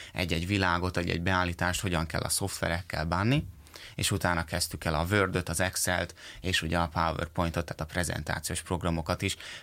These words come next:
kvázi autodidakta módon, ö, tanulni, mert már akkor is talán kicsit, ö, hogy mondjam, idejét múlt volt az a-, az az oktatás, amit kaptunk mondjuk az iskolában,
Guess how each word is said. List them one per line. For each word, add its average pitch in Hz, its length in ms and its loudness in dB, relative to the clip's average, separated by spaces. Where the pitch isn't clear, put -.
kvázi 120 420 4
autodidakta 95 720 4
módon, 80 560 2
ö, 82 160 0
tanulni, 90 380 2
mert 95 220 0
már 92 220 2
akkor 92 380 0
is 85 180 0
talán 85 400 2
kicsit, - 480 -2
ö, 82 400 2
hogy 95 140 2
mondjam, 85 280 2
idejét 95 400 2
múlt 82 220 0
volt 87 360 2
az 92 160 2
a-, 90 160 2
az 95 120 -4
az 92 120 2
oktatás, - 540 -4
amit 85 160 -4
kaptunk 95 300 0
mondjuk 90 220 -2
az 85 80 0
iskolában, 82 760 2